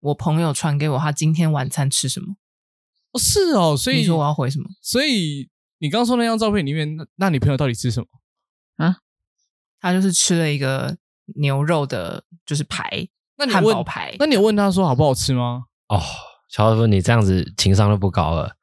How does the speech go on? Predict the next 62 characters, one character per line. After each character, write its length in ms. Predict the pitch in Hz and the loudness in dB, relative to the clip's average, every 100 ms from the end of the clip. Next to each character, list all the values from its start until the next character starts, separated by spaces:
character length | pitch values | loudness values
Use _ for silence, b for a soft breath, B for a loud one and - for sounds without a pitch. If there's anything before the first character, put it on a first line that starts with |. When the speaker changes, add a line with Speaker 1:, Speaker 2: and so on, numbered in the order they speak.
| B B B - | B B B -2
Speaker 4:
就 120 | 131 | 0
是 120 | 139 - | 0 -2
浩 220 | - 151 | 2 4
文 180 | 110 110 | 4 4
这 60 | |
样 100 | 120 | 4
子 140 | 101 95 | 4 4
一， 100 | 95 | 4
Speaker 2:
啊。 400 | 175 208 233 240 | 2 2 4 4
Speaker 4:
我 60 | |
跟 80 | 120 | 4
你 60 | 233 - | 4 2
讲， 200 | 254 262 | 2 2
no，no，no，no，no。 680 | 110 107 104 98 95 87 - B B B _ | 4 4 4 4 2 0 -4 B B B _
浩 200 | - 160 | -2 2
文 180 | 139 113 | 4 4
这 80 | 131 | 4
样 120 | 127 | 2
子 140 | 104 95 | 4 4
一 100 | 95 | 4
问 300 | 101 110 92 | 6 6 4
呢， 300 | 87 90 101 _ - | 4 2 -2 _ -4
你 100 | 110 | 2
如 140 | 104 139 | 4 4
果 160 | 165 | 2
去 360 | 117 147 135 120 | 2 2 2 2
问 280 | 92 139 123 | 2 2 4
他， 200 | 120 117 | 4 4
就 100 | 120 | 4
是 320 | 120 117 110 _ _ _ | 4 4 0 _ _ _
你 60 | 120 | 0
有 80 | 117 | 4
问 160 | 123 | 4
他 140 | 120 113 | 4 4
说 100 | 107 | 4
什 100 | 95 | 4
么 140 | 92 | 4
牛 160 | 92 95 | 4 4
肉 160 | 104 | 4
啊， 100 | 95 | 4
什 120 | 87 | 4
么 40 | 87 | 2
好 140 | 87 | 2
不 80 | 90 | 2
好 140 | 92 | 2
吃， 160 | 85 92 | 2 2
什 120 | 82 | 2
么 60 | 85 | 2
有 100 | 82 | 2
的 140 | 80 | 2
没 180 | 80 78 | 0 0
的， 120 | 78 | 0
你 160 | 80 95 | 2 2
就 120 | 123 | 2
忽 260 | - - 123 | 0 0 2
略 160 | 127 | 4
到 100 | 120 | 2
浩 120 | 107 113 | 2 2
文 100 | 95 | 2
的 80 | |
感 180 | 90 76 | 2 -2
受， 240 | 78 82 | -2 -4